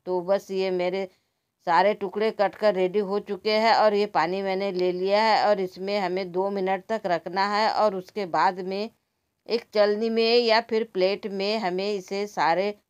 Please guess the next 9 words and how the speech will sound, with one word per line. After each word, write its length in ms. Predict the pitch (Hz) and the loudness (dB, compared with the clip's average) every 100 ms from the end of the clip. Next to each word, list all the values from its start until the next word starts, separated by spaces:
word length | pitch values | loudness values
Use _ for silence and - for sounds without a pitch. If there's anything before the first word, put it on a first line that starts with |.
| _ | _
टुकड़ों 360 | 175 - 190 202 | -14 -8 -4 -4
को 220 | 185 202 185 | -4 -6 -4
धुल 280 | 185 180 185 | -4 -4 -2
कर 260 | 185 220 | -2 -2
निकाल 460 | 220 180 - 160 165 | -4 -8 -2 -2 -2
लेना 280 | 156 156 156 | -4 -6 -8
है। 180 | 151 151 _ _ - | -12 -16 _ _ -12
मैंने 260 | 175 190 202 | -6 -4 -2
पहले 420 | 196 180 190 208 | 2 2 2 0